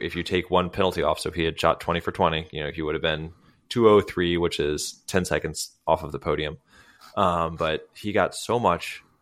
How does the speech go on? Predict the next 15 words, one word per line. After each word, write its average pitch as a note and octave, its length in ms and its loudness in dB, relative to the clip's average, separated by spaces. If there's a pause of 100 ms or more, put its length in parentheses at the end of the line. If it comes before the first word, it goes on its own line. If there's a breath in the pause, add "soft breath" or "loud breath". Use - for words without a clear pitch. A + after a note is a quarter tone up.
(480)
uh, E2 400 4
derision E2 480 2
for E2 200 2
his E2 240 0
decision E2+ 500 -2
to D#2+ 320 -4
try E2+ 200 0
to D#2 100 -4
chase F#2 300 -2
<laughs> C3 100 0
down G#2 300 6 (420 loud breath)
J F#2+ 120 0
two F2 160 -2
Bo, F2 320 2
um, E2 580 2